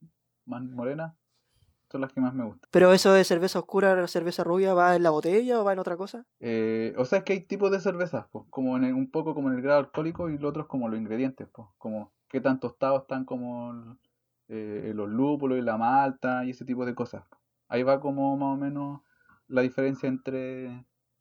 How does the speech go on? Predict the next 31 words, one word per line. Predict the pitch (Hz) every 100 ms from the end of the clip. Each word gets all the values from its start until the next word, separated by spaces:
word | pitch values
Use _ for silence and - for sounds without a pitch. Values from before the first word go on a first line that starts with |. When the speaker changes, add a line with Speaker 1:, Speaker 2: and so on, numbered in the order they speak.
| _ -
Speaker 1:
una | 135 131
cerveza | 139 131 131 135
y |
la | 127
otra. | 104 95 - _ _ _ _
Porque | - 113 123
hay |
cervezas | 123 123 127 123
más | 123 113
oscuras, | - 143 147 139 135 _
hay | 131 139
otras | 143
como | - 131
que | 120
le, | 127
incluso | 120 151 147 151
le | 135
agregan | 127 127 139 135
café | - 110 - 127 143 147 139
y, | 131 117 113
y | 110
chocolate | 110 113 127 156
para | 143 143
darle | 147 143 143
como | 143 135
sabores | - 127 139 156 156
y, | 151 127
y |
color | - 135 127 - _ _ _ _ _ -
y |
textura. | 113 104 - 147 110